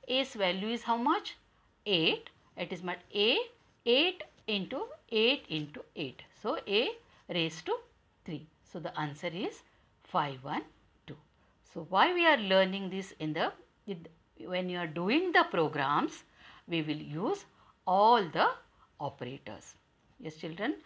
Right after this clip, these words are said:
So that time we will use the plus, minus, into, divide and exponential operators.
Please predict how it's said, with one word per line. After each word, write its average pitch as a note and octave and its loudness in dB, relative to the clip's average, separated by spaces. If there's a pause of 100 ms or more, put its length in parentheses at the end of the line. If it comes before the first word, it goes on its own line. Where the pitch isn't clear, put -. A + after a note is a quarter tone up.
(220)
So F#3+ -4
that D#3 -2
time G3 2 (180)
we F#3+ -4
will F3+ -4
use E3 -4
the F#3 0
plus, D#3+ 0 (120)
minus, D#3+ 0 (420)
into, F#3 0 (420)
divide D3+ 0 (260)
and C#4 -4 (320)
exponential C#3+ -8 (440)
operators. - -10